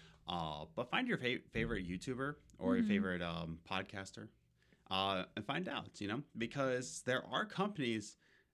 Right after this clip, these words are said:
Speaker 1: that just make this just for the money.
Speaker 2: Yeah.
Speaker 1: You know, it, there are games like, uh, again, going back to Assassin's Creed Odyssey, I don't believe they're making this as a cash grab.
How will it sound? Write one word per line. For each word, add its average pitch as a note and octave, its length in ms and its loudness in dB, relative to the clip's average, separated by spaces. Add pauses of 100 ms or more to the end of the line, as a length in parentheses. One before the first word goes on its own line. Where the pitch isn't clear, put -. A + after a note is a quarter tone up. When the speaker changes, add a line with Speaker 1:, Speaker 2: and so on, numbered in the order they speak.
(140)
Speaker 1:
that A2 200 0
just A#2 280 2
make G2 220 0
this - 240 -8
just F#2+ 360 -2
for G2+ 120 -6
the F2+ 100 0
money. E2+ 460 -2
Speaker 2:
Yeah. A#3 280 6 (100)
Speaker 1:
You F3+ 100 0
know, - 220 0
it, - 280 0 (220)
there C#3+ 300 2
are D#3+ 180 4
games C3+ 500 2
like, A2 280 2 (480)
uh, B2 380 4 (640)
again, A2 340 2
going G2+ 240 0
back G#2 160 0
to A2+ 80 -4
Assassin's G#2 320 -2
Creed A#2 220 -6
Odyssey, G2 420 -2 (320)
I C3+ 80 4
don't C#3+ 320 0
believe B2 320 2
they're G#2 80 2
making F#2+ 300 0
this E2+ 200 -2
as F2+ 180 -2
a F2 60 -6
cash - 360 -10
grab. - 280 -10